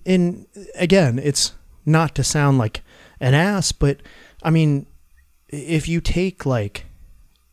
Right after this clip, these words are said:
<laughs> you know, me, you, Dan, like,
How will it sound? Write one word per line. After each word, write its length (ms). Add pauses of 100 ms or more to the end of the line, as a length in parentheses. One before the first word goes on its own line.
(160)
<laughs> 0 (800)
you 120
know, 120
me, 260
you, 420 (120)
Dan, 380 (180)
like, 320